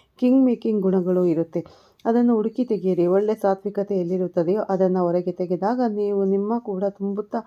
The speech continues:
ನಿಮ್ಮ ಕೊಡ ತುಂಬುತ್ತಾ ಬರುತ್ತೆ. ಉತ್ಕೃಷ್ಟವಾದಂತಹ ಫಲಗಳನ್ನ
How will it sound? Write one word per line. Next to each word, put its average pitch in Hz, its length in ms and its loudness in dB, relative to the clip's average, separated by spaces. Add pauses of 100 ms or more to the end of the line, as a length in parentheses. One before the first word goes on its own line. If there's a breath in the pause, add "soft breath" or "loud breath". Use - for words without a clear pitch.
(320 soft breath)
ನಿಮ್ಮ 233 180 0
ಕೊಡ 226 260 -2
ತುಂಬುತ್ತಾ 190 480 -2
ಬರುತ್ತೆ. 170 360 -4
ಉತ್ಕೃಷ್ಟವಾದಂತಹ 196 960 -2
ಫಲಗಳನ್ನ 175 540 -2